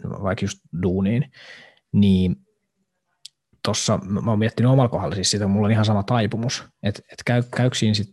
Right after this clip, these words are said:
joskus silleenkin, että et joskus kuitenkin pitäisi malttaa olla ihan paikallaan ja tekemättä mitään, jotta ne sisäiset prosessit sit jollain tavalla niinku etenis, koska siinä mä näen sen vaaran, että, et jos sen ikään kuin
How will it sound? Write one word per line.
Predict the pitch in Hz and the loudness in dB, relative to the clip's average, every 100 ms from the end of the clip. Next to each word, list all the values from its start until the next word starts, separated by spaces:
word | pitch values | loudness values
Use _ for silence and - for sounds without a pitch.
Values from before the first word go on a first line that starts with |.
| - | -2
joskus | 120 - - | -2 -2 -2
silleenkin, | 135 127 110 92 90 82 | 2 2 2 0 -2 -6
että | - 92 87 | -6 -4 -4
et | - | -2
joskus | 113 - 104 | -2 -2 -6
kuitenkin | - 117 113 101 - | -2 0 2 -2 -2
pitäisi | 120 110 - | -4 -2 0
malttaa | 113 113 - - 85 - | 2 0 -2 -2 -2 2
olla | 120 104 | 2 2
ihan | 90 82 | 0 -4
paikallaan | 69 65 110 104 | -6 -6 -8 -8
ja | 95 | -6
tekemättä | 98 95 110 101 | -2 -2 -2 -2
mitään, | 101 98 101 | 0 2 0
jotta | 101 92 | 0 -2
ne | 95 | 0
sisäiset | 98 104 101 - | 2 0 -2 -4
prosessit | 101 101 - 95 | -2 -2 -4 -6
sit | 92 - | -8 -2
jollain | 104 107 95 | 0 2 0
tavalla | - 95 76 | -2 -4 -4
niinku | 95 | -4
etenis, | 123 98 98 113 | -4 -2 -4 -6
koska | - 107 - 117 - - - - _ | -6 -8 -4 -6 -6 -18 -20 -20 _
siinä | - 98 92 - _ - | 0 2 2 0 _ -2
mä | |
näen | 104 107 | 0 2
sen | 107 | 2
vaaran, | 104 113 123 | 0 0 0
että, | 120 - | 0 -2
et | 98 | -2
jos | 98 - | -2 0
sen | 101 87 - _ _ _ _ _ _ - | 0 0 -4 _ _ _ _ _ _ -4
ikään | 101 95 | -2 0
kuin | 95 - | -2 -4